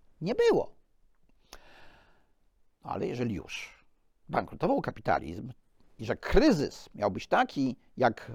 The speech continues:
w roku tysiąc dziewięćset dwudziestym dziewiątym, no to ci banksterzy powinni stanąć w tych oknach na tym Wall Street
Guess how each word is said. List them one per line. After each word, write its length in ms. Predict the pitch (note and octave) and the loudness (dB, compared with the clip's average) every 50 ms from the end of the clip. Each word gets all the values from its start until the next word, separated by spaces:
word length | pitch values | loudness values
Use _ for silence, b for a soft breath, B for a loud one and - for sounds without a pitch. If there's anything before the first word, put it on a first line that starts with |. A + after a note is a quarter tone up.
| - | -12
w 160 | - G#2 G#2 A2+ | -10 -8 -2 0
roku 280 | A#2 B2 B2 - C3+ | 2 2 2 0 -2
tysiąc 240 | - - - A#2+ A#2+ | -6 -6 -8 -6 -4
dziewięćset 260 | G#2+ A2+ A#2+ A#2+ G#2 | -4 -4 -4 -6 -6
dwudziestym 300 | F#2 G#2+ G#2 - A2 G#2 | -4 -4 -4 -4 -6 -10
dziewiątym, 640 | F#2 F#2+ E2 D#2 - - _ - - - E3+ G3 - b b b b b - | -8 -8 -10 -10 -10 -12 _ -10 -10 -8 -8 -8 -12 b b b b b -8
no 160 | - - C#4 | -8 -6 -4
to 120 | - - | -4 -6
ci 120 | - - A2 | -6 -6 -4
banksterzy 760 | - G2+ G2+ - - - C#2+ A1+ - - - B1+ - - - _ | -4 -4 -4 -4 -10 -10 -10 -10 -10 -14 -12 -10 -10 -10 -8 _
powinni 400 | - F#2+ F#2 A#2 C3+ C3 B2 A#2+ | -8 -8 -8 -8 -10 -8 -8 -8
stanąć 420 | - - C#3+ F3 A3 G#3 C3 - | 0 0 0 2 2 0 -4 -4
w 60 | - | -8
tych 220 | - G#2 - - A#2 | -10 -10 -4 -2 -2
oknach 480 | B2 - - - D2+ E2 A2 - - | -2 -2 -6 -4 -4 -4 -4 -4 -6
na 120 | - G#2 - | -8 -8 -8
tym 400 | _ - - - G2 G2 F#2 - | _ -14 -18 -16 -16 -14 -16 -14
Wall 440 | - - G#2+ G#2+ G2 F#2 F2+ F2 G2+ | -8 -2 0 0 0 0 -2 -6 -12
Street 560 | - _ - F2+ F2 G2+ C#3+ _ - - | -14 _ -10 -8 -8 -10 -10 _ -20 -20